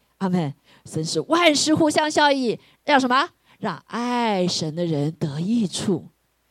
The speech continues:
重要的是在这个过程当中，你有没有来顺服神？有没有神的生，开的建造在我们里面？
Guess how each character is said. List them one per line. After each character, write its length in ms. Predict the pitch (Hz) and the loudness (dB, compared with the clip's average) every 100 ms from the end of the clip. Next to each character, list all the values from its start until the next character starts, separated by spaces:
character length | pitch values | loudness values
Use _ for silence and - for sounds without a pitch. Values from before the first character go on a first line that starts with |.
| _ _ | _ _
重 160 | 349 | 0
要 60 | 302 | 2
的 80 | 262 | 2
是 100 | 240 | 0
在 140 | 262 | -2
这 80 | 247 | 0
个 60 | 220 | 0
过 180 | 320 | 0
程 180 | 262 220 | 0 0
当 200 | 254 247 | 0 2
中， 200 | 262 247 - - | 4 4 2 -10
你 360 | 208 220 254 208 | -8 -6 -4 0
有 240 | 180 117 | 0 0
没 200 | 160 226 | 0 2
有 220 | 180 127 - _ _ | 4 2 -6 _ _
来 340 | 180 147 160 190 | -10 -6 -6 -8
顺 300 | - 208 170 | -4 -2 -2
服 160 | 147 | -8
神？ 180 | - - - - - | -12 -18 -20 -20 -6
有 200 | 208 220 | 2 2
没 220 | 202 311 302 | 4 4 6
有 200 | 185 - - | 6 4 -4
神 180 | 175 | -4
的 80 | 190 | -2
生， 260 | - 202 190 - | -4 -6 -6 -8
开 240 | - 196 | -8 -8
的 100 | 160 - - | -10 -10 -2
建 160 | 233 175 | -2 -2
造 180 | 180 | -8
在 100 | 123 | -10
我 120 | 117 117 | -14 -16
们 100 | 107 | -18
里 160 | 78 | -20
面？ 140 | 90 | -20